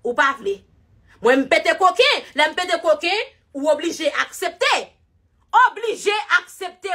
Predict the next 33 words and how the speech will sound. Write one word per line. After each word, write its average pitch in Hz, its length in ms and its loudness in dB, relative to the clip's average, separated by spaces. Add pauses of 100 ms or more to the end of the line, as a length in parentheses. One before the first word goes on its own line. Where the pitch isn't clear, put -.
pou 311 100 -18
mèt 311 160 -16
figi 320 320 -16
m 294 80 -16
pandan 277 240 -10
ke - 80 -8
ou 254 80 -12
bezwen 254 240 -10
repare 226 320 -4
erè 220 320 -6
pou 233 220 -18
m. 208 100 -20
Tou 320 200 -16
vò 233 120 -8
frekan 220 560 -14
pil. 247 320 -16 (400)
Gade 269 220 0
yon 269 100 -8
vizaj 202 480 -4
nan 190 140 -12
figi 190 180 -20
ou 170 160 -10
lan. 160 80 -18 (400)
Gade 339 220 2
yon 427 180 0
vizaj 277 400 2
paske 262 200 -6
m 247 80 -16
konnen 254 200 -6
ap 220 120 -6
gade 214 280 -6
m 254 80 -14
daddy 170 240 -12